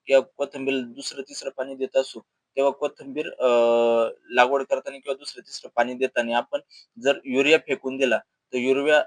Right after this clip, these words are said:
युरिया मोठ्या प्रमाणात, अ, जमिनीत गारवा टिकून ठेवण्याचं काम करत असतो. त्यामुळे, अ, आपल्याला, अ, एक कोथिंबीरीचं जर्मिनेशन आहे ते होण्यास मदत होईल.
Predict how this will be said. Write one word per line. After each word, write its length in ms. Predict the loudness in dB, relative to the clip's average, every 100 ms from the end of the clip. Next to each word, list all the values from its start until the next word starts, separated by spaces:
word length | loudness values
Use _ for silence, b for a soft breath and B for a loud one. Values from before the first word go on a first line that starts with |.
| 2
युरिया 360 | 2 4 4
मोठ्या 320 | 2 0 -2 0
प्रमाणात, 640 | 2 2 0 -4 -8 2
अ, 160 | 6 6
जमिनीत 500 | 6 0 -2 -12 0 6
गारवा 300 | 8 8 4
टिकून 320 | 2 -14 -12
ठेवण्याचं 500 | -8 -6 -6 -2 -4 -4 b b _
काम 200 | 2 2
करत 280 | 2 0 2
असतो. 340 | 0 -2 -16 _ _ _ 0
त्यामुळे, 400 | 2 2 2 0
अ, 220 | -2 4 6 6 4
आपल्याला, 400 | 0 2 2 2
अ, 480 | 0 2 6 6 4
एक 380 | 0 _ -2
कोथिंबीरीचं 680 | 0 0 -6 -12 -8 -8 -8
जर्मिनेशन 640 | -2 0 0 -4 -12 -12 -14
आहे 100 | -16
ते 280 | _ -12 -10
होण्यास 320 | -6 -6 -4
मदत 240 | 0 0 0
होईल. 140 | -6